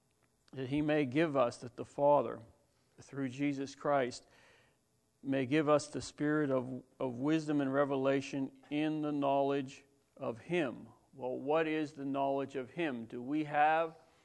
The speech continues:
the knowledge of him? Do all Christians have what Paul is saying here, the knowledge of him? Now, when we initially come to Christ,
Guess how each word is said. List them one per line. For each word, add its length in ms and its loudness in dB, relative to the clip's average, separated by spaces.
the 80 -6
knowledge 540 -2
of 120 -8
him? 520 -2
Do 160 -6
all 220 6
Christians 840 0
have 360 0
what 280 -8
Paul 320 2
is 100 -4
saying 520 -2
here, 280 -10
the 140 -12
knowledge 480 -6
of 100 -14
him? 240 -6
Now, 240 -2
when 240 -4
we 220 -2
initially 500 -4
come 320 -6
to 140 -14
Christ, 680 0